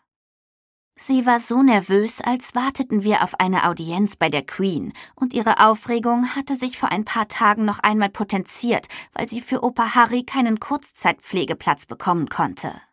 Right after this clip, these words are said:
Um diese Zeit des Jahres sei alles hoffnungslos ausgebucht, so lautete die Begründung von Frau Knorn, der Heimleitung.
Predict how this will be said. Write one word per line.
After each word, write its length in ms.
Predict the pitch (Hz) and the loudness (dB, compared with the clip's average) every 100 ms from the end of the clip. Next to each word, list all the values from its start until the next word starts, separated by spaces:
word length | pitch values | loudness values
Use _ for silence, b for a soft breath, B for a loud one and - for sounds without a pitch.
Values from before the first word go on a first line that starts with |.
| _ _ _ _ _ _ _ _ _ _ | _ _ _ _ _ _ _ _ _ _
Um 180 | 247 240 | -2 0
diese 320 | 262 247 214 | 2 2 0
Zeit 280 | - 196 185 | 0 0 0
des 180 | 185 - | -4 2
Jahres 420 | 190 190 214 - | 4 4 0 -2
sei 140 | 220 - | -2 0
alles 400 | 214 214 - - | 0 0 -4 -4
hoffnungslos 580 | 254 - 175 - 175 - | -4 -2 -2 -2 -4 2
ausgebucht, 760 | 180 180 - - - - - - B B _ | 2 2 0 -4 -12 -16 -16 -18 B B _
so 220 | - - 170 | -6 -2 2
lautete 520 | 175 185 175 156 170 | 2 2 0 -4 -4
die 120 | 160 | -4
Begründung 600 | 123 - 196 202 170 147 | -4 0 2 4 4 -2
von 200 | 165 160 | -2 -4
Frau 200 | - 156 | 0 0
Knorn, 460 | - 185 190 170 147 | 0 2 4 2 0
der 200 | 123 - | -4 0
Heimleitung. 640 | 185 165 139 - - 143 | 2 2 0 -4 -8 -10